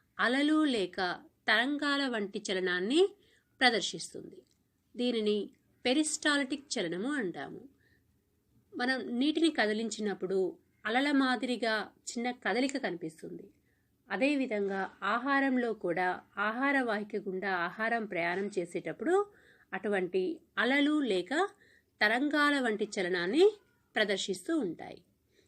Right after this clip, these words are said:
ఆహారం జీర్ణాశయంలోనికి చేరుతుంది. అంటే ఆహార వాహిక ద్వారా ప్రయాణించింది. ఈ మానవుని జీర్ణాశయంలో జఠర గ్రంథులు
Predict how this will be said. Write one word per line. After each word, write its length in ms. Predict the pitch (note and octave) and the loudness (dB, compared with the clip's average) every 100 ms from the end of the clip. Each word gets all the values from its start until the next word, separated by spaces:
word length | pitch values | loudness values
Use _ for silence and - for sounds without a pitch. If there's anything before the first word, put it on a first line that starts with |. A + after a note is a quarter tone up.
| - G#3 | -4 2
ఆహారం 760 | A#3 C#4 - D4 B3 A#3 E3+ - _ _ _ _ _ _ _ _ _ _ _ _ _ _ - - _ _ B3 | 2 2 -4 -4 -2 -4 -6 -12 _ _ _ _ _ _ _ _ _ _ _ _ _ _ -20 -20 _ _ -2
జీర్ణాశయంలోనికి 1160 | A#3 C#4+ D4 C4+ - G#3+ G3 F3+ F#3+ E4 F4+ - - | 2 4 2 2 2 2 4 2 2 2 2 0 0
చేరుతుంది. 560 | A3+ F3 - - - - _ _ - | 0 0 -6 -12 -14 -18 _ _ -8
అంటే 400 | G3 G3+ D4+ D#4 | -6 -2 -2 -2
ఆహార 420 | G3 G3+ A#3+ C4 B3 | -2 -2 0 0 0
వాహిక 360 | A#3 A#3+ B3+ | 0 -2 -4
ద్వారా 380 | G3 G3 F#3+ B3 | -4 0 0 0
ప్రయాణించింది. 880 | - A#3+ G#3+ E3+ E3+ - E3 - C#4 _ _ _ _ - | 2 2 2 0 -4 -8 -14 -16 -20 _ _ _ _ -4
ఈ 160 | C#4 C4+ | 0 2
మానవుని 500 | A3+ B3 D#4+ E4+ D4+ | 4 4 6 4 2
జీర్ణాశయంలో 1080 | G3+ G#3+ A#3+ B3 B3 G3 F3+ F3 F3+ F3 - _ _ _ _ _ _ _ _ _ _ _ A#3+ | 0 -2 0 0 0 -2 0 -2 -2 -4 -8 _ _ _ _ _ _ _ _ _ _ _ -4
జఠర 480 | F#3+ A#3+ C#4+ D4+ G#3+ | 0 2 4 2 2
గ్రంథులు 580 | G#3 G3+ G3+ F#3+ G3 | 2 2 0 2 2